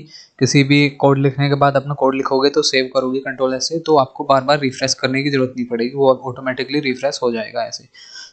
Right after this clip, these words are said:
तो ये आपको इंस्टॉल कहाँ से करना है, आपको यहाँ पे देखिए बॉक्स दिखाई दे रहे हैं, जैसे यहाँ पे मैं अपना कर्सर लेके गया, यहाँ पे गए, आपको यहाँ पे टाइप, टाइप करना है लाइव सर्वर।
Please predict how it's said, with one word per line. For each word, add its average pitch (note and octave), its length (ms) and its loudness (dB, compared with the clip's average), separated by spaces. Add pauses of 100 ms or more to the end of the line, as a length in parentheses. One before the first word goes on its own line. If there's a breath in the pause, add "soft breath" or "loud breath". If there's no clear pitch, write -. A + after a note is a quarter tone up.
(160 loud breath)
तो E3+ 280 4
ये D3 340 6
आपको D#3+ 340 2
इंस्टॉल D3 480 0
कहाँ C#3 160 2
से C#3 120 -4
करना C3+ 240 -2
है, C#3+ 80 4
आपको C#3 280 2
यहाँ C3+ 160 2
पे C3+ 120 -8
देखिए C3+ 340 -4
बॉक्स B2+ 240 2
दिखाई B2+ 260 0
दे B2+ 120 -4
रहे B2+ 120 -4
हैं, D#3 140 -4
जैसे C3+ 280 -6
यहाँ B2 140 -6
पे B2+ 120 -10
मैं B2+ 260 -8 (100)
अपना B2 200 -12
कर्सर B2 300 -4
लेके B2 240 -2
गया, C3+ 120 0
यहाँ C#3 240 -4
पे B2 140 -4
गए, C3+ 260 -2 (500 soft breath)
आपको C#3 240 0
यहाँ D#3+ 160 4
पे D#3+ 140 -2
टाइप, C#3+ 260 2 (260)
टाइप C3+ 260 0
करना C3+ 220 0
है D#3 80 4 (200)
लाइव B2 420 4
सर्वर। A2 480 -8